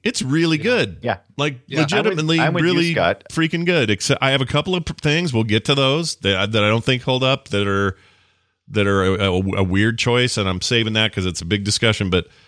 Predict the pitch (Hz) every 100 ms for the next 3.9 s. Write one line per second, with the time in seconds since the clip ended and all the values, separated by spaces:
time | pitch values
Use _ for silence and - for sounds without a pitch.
0 | _ _ - 131 147 160 175 127 135 139
1 | 139 127 - 131 156 147 - 151 156 139
2 | 113 98 113 110 117 107 104 95 92 120
3 | 131 135 - 131 131 131 131 127 127